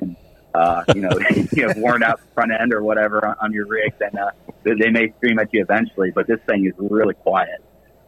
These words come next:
Um, so, so the asymmetric pattern is really gonna help quiet it down. It's gonna help with that all-weather traction.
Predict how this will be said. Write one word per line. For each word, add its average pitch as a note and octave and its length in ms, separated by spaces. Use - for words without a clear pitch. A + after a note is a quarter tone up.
Um, D#2+ 400
so, G2+ 260
so G#2 80
the G2 100
asymmetric G#2 480
pattern G2+ 200
is - 60
really G#2+ 200
gonna G2+ 100
help G2 140
quiet G#2 300
it - 120
down. G#2 460
It's - 160
gonna A2 140
help G2+ 160
with - 100
that F#2+ 120
all-weather G2 500
traction. G#2 640